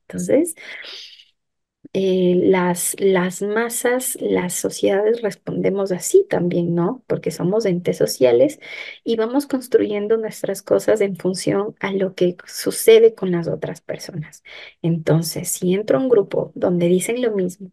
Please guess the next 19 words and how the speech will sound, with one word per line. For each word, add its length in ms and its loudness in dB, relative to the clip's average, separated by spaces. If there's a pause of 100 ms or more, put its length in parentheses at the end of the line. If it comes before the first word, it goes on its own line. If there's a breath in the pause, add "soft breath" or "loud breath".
lo 260 0
dicen 340 -2
lo 80 2
mismo, 360 -6
y 160 -2
yo 120 6
lo 160 6
voy 240 2
practicando, 1200 -2
como 260 -4
son 220 -4
estas 320 -4
metas 400 -2
que 120 -4
te 140 -2
ponen 340 0
en 100 -4
las 140 -6
entrevistas, 680 -2